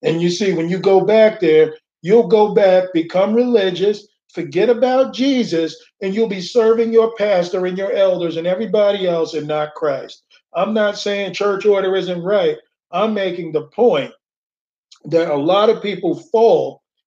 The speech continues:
because of the fact that they don't know Christ. Even when you go to church, you still gotta have a relationship with Jesus.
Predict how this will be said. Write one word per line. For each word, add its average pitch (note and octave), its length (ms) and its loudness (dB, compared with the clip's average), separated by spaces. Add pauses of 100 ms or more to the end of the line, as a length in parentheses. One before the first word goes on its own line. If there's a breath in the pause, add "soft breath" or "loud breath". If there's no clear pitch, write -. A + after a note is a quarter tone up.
because G#3 380 2
of F3 60 -4
the F#3 140 -4
fact F3 280 -2
that F3 120 -10
they E3+ 200 -4
don't E3+ 300 -2
know D#3+ 180 -4
Christ. D#3 480 -4
Even G#3+ 220 -2
when A3+ 120 4
you A3+ 80 -4
go A3+ 240 2
to A3 120 0
church, D3+ 460 -2 (280)
you G#3+ 80 -8
still C#4+ 340 0
gotta F#3 240 4
have E3 160 2
a D#3 60 2
relationship D3+ 720 -2
with C3 120 -14
Jesus. C3+ 460 -8